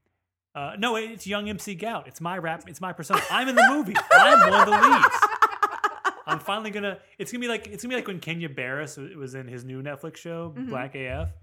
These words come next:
Speaker 1: hashtag Black A F, and it's like, "Oh, I didn't know,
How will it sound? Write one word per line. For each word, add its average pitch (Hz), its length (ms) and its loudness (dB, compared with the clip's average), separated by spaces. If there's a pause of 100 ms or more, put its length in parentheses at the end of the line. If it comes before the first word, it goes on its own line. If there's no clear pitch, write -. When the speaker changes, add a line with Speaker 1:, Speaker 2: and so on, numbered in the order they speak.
Speaker 1:
hashtag 139 520 -8
Black 156 240 -10
A 175 80 -14
F, 180 240 -16 (420)
and 147 100 -6
it's 139 120 -10
like, 151 220 -6 (240)
"Oh, 262 160 2
I 240 60 2
didn't 233 160 -2
know, 226 360 -4